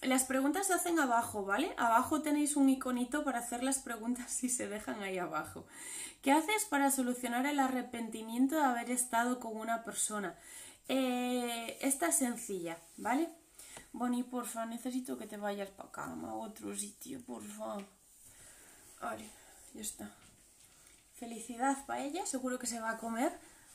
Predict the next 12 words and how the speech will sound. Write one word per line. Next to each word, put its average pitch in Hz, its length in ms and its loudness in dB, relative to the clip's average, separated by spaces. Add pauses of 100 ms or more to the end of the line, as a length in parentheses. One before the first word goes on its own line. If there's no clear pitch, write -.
(300)
Eh, 214 400 -8
siempre 214 300 -8
cuando 208 180 -6
sale 202 220 -6
de 196 80 -4
aquí 190 160 -6
se 202 100 -8
va 185 120 -4
a 180 40 -8
comer, 214 360 -6
o 185 400 -4
sí, 165 240 -10